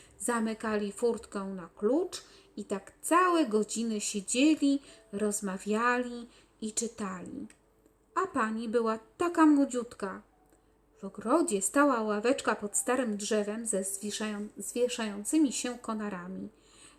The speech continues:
Pani obsadziła to drzewo pnącymi różami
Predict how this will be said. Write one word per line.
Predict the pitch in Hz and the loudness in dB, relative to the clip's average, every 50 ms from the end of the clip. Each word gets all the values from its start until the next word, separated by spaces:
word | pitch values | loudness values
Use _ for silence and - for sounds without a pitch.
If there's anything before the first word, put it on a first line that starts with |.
| _ _ | _ _
Pani | - 247 226 220 220 220 220 226 - - | 2 6 6 6 6 4 -2 -6 -6 -6
obsadziła | 208 190 - - - 208 196 - 262 262 - 220 220 | -8 -8 -4 -2 -2 -2 -2 0 2 4 4 4 2
to | - 214 202 | 0 -6 -6
drzewo | 190 202 196 247 277 277 277 202 | -6 -2 2 4 4 4 4 0
pnącymi | 202 - 208 214 202 202 202 - - 285 269 240 214 | -4 -2 -6 -6 -6 -4 -4 2 4 4 4 4 0
różami | 202 202 196 220 214 220 233 240 247 262 | -2 -4 -4 -2 -4 -4 -4 -4 -4 -6